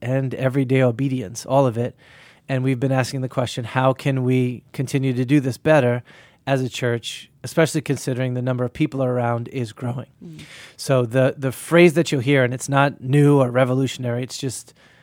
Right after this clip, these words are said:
Speaker 1: um, a way of capturing, we've been trying to improve our gospel pathways. How are there pathways for folks who are arriving with us or have been with us for a little while to grow in the grace of the gospel?
Speaker 2: Mm-hmm.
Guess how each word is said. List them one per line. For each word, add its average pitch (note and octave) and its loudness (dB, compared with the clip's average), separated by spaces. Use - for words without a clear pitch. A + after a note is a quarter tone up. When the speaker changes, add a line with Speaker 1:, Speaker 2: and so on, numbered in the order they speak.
Speaker 1:
um, A#2 -4
a C#3+ -4
way C3+ 2
of B2+ 0
capturing, D3+ 2
we've B2+ -2
been B2 -6
trying C#3 -2
to - -4
improve C3 0
our B2 0
gospel C3 -2
pathways. A#2+ -6
How C3+ 4
are C3 0
there C3+ 0
pathways B2+ 2
for - -6
folks - -2
who C3 -4
are B2+ 2
arriving C3 2
with C3+ 0
us C3 -4
or C3+ -2
have B2+ 0
been D#3 2
with D#3 2
us D3 2
for - -4
a C3+ 2
little D#3 4
while B2+ 0
to C#3 -2
grow C#3 6
in C#3 -2
the C3 -2
grace B2+ -2
of A2 -8
the A#2+ -8
gospel? - -10
Speaker 2:
Mm-hmm. F3 -16